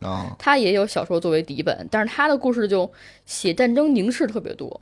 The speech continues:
Speaker 1: 对。
Speaker 2: 我是一个参与的人员
Speaker 1: 对。
Speaker 2: 的这种类型。然后呢，我们也说《合金装备》当中肯定有艺术加工，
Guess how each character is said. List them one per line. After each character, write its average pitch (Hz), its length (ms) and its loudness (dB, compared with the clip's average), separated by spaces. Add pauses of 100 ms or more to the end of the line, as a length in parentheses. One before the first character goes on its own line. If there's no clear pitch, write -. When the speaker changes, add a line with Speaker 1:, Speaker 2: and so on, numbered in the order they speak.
Speaker 1:
对。 - 120 0
Speaker 2:
我 190 60 2
是 190 100 0
一 233 60 2
个 247 100 4
参 294 280 0
与 262 40 2
的 180 100 0
人 - 180 -6
员 120 320 -8 (180)
Speaker 1:
对。 92 160 -4
Speaker 2:
的 185 120 -2
这 196 100 2
种 175 100 -2
类 160 140 4
型。 - 180 -10 (600)
然 208 120 2
后 330 180 6
呢， 302 300 0 (260)
我 185 180 2
们 262 140 2
也 311 120 0
说 269 300 4
《合 190 140 0
金 180 140 -2
装 185 200 -2
备》 175 100 0
当 165 160 -4
中 175 100 -6
肯 170 180 -14
定 175 100 -8
有 165 80 -4
艺 160 100 -8
术 180 100 -8
加 165 160 -4
工， 185 280 0